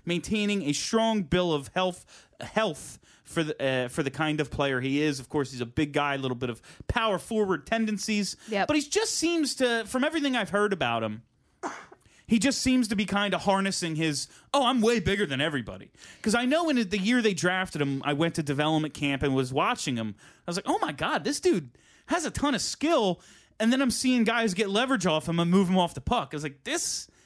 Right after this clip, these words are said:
Speaker 1: he's, this is not what I was expecting at all." Of course, this year I heard reports that, uh, it was the opposite. He's finally starting to harness it, develop a little bit of a mean streak. So
Speaker 2: Okay, one, somebody else can
Speaker 1: yeah,
Speaker 2: talk
Speaker 1: now
Speaker 2: now?
Speaker 1: I'm throwing
Speaker 2: Okay,
Speaker 1: it to
Speaker 2: good.
Speaker 1: you guys.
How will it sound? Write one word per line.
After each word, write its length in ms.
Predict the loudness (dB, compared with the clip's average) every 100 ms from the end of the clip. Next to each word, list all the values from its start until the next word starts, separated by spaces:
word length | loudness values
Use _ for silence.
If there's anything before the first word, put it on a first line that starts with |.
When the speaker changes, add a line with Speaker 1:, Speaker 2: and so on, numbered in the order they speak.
| _ _ -4
Speaker 1:
he's, 260 | -4 -4 -6
this 220 | -4 -2
is 80 | 2
not 240 | 2 2 0
what 80 |
I 120 | 0 0
was 120 | -4
expecting 480 | -6 -2 -2 0 2
at 60 |
all." 320 | 2 2 0 -6 -10
Of 120 | -6 0
course, 220 | 2 2
this 200 | 0 2
year 120 | 2
I 80 | 4
heard 220 | 4 2
reports 460 | 2 0 2 2 0
that, 240 | 0 0
uh, 360 | -2 0 0 -2 -8 _
it 80 | 0
was 100 | 0
the 120 | 2
opposite. 420 | 2 0 -4 -6 -6
He's 160 | -4
finally 320 | 0 0 0 -2
starting 360 | 0 0 0
to 80 | -2
harness 420 | 0 0 0 0
it, 220 | -2 -4 -6
develop 320 | 0 0 0
a 20 |
little 180 | -2 0
bit 100 | 0
of 80 | 0
a 60 |
mean 200 | 2 2 2
streak. 280 | 0 -2
So 320 | 0 0 0 -4 -14 -20 _ _ _ _ _ _ _ -4
Speaker 2:
Okay, 120 | -4 -2
one, 220 | 0 0 0
somebody 260 | 0 2
else 140 | 2 2
can 100 | 2
Speaker 1:
yeah, 60 |
Speaker 2:
talk 140 | 2 2
Speaker 1:
now 80 | 2
Speaker 2:
now? 100 | 0
Speaker 1:
I'm 60 |
throwing 280 | 2 2 4
Speaker 2:
Okay, 80 | 2
Speaker 1:
it 80 | 2
to 60 | 0
Speaker 2:
good. 60 |
Speaker 1:
you 60 |
guys. 100 | 0